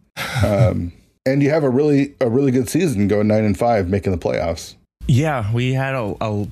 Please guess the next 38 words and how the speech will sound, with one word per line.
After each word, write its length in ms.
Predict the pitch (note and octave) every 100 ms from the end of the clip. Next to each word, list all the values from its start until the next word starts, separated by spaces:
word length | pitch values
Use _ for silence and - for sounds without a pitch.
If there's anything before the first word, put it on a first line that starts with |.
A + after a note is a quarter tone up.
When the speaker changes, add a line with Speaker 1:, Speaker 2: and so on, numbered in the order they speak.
| -
Speaker 1:
very 300 | A2 C#3 C#3+
fortunate 480 | - C#3 C3+ C#3 -
season. 600 | B2+ C3 C#3 C#3+ C#3+ -
Um, 420 | G2+ G2+ G2+ G2 A#2+ - _ _ _ _
I 140 | A2+
would 140 | D3 C#3
say 260 | D#3 C3+ A#2+
a 60 | A#2+
lot 340 | A2+ A#2+ C3
of, 360 | C3+ A#2 - -
uh, 360 | - G2+ G2 G2 -
breaks 580 | B2 - A2+ B2 - -
went 160 | A2+
our 140 | A#2 A2+
way. 420 | G2+ G#2+ B2 C3+ C3 -
Um, 260 | F2+ F#2 F2+
a 60 |
lot 140 | F#2+ G#2
of 60 |
fifty 300 | - A#2+ -
fifties 480 | G#2 A2+ G#2+ A#2+ A2+
where 100 | G#2+
it 60 | F#2
could 120 | A2+
have 80 | A2
gone 180 | G#2+ A2
either 200 | A2 G#2
way 240 | G#2 G#2
went 180 | G#2 G#2+
our 160 | A2 A2
way. 300 | A#2+ A#2+ B2+ - _ _ _ -
Speaker 2:
Mm-hmm. 440 | A2+ G2 F#2+ F2+ F2 -
Speaker 1:
But 120 | -
Speaker 2:
Yeah, 100 | C3+
so 160 | B2 D3
Hobo 300 | B2 E3 F3
Jim's 340 | B2+ D3+ D3+
gone. 540 | B2+ B2+ A#2 A#2 B2+